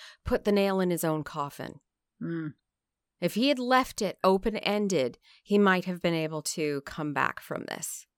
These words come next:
Speaker 1: So again, I think that's another fatal mistake. He made a lot of fatal mistakes.
Speaker 2: Yeah, I can't see any reason for Thomas or William to side with Richard.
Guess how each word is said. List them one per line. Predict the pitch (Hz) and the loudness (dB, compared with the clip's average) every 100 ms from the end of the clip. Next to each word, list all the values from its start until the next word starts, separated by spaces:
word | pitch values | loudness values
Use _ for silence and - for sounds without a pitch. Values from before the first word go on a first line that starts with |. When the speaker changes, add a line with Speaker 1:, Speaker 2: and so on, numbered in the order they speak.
| _ _ _ _ _ _ _ _ _ _ _ | _ _ _ _ _ _ _ _ _ _ _
Speaker 1:
So | - 156 | -4 0
again, | 196 269 220 | 6 6 6
I | 202 | 2
think | 180 196 | -2 -4
that's | 190 180 | -4 -2
another | 180 175 170 165 156 151 | -2 0 -2 -2 -4 -6
fatal | - 165 151 143 | -6 -4 -2 -2
mistake. | 143 135 - 139 - - | -4 -4 -4 -4 -4 -6
He | |
made | 196 240 | -6 -4
a | |
lot | 233 185 180 | -4 -4 -4
of | 175 | -8
fatal | - 160 151 | -6 -4 -2
mistakes. | 147 143 - 139 - | -4 -6 -6 -4 0
Speaker 2:
Yeah, | 254 220 | 2 2
I | 254 | 2
can't | 285 294 226 | 2 0 0
see | - 247 | -4 0
any | 247 247 247 | 2 4 4
reason | 190 151 143 147 | 4 2 2 -2
for | 143 160 139 | -4 -6 -6
Thomas | - 170 139 143 - - - _ _ - | -4 -2 -2 -4 -8 -20 -20 _ _ -6
or | 165 214 | 0 0
William | 147 127 123 131 | 0 -2 -2 -2
to | 131 - | -4 -10
side | - 143 139 143 | -6 -4 -4 -6
with | 143 143 | -6 -4
Richard. | 139 - - | -6 -6 -12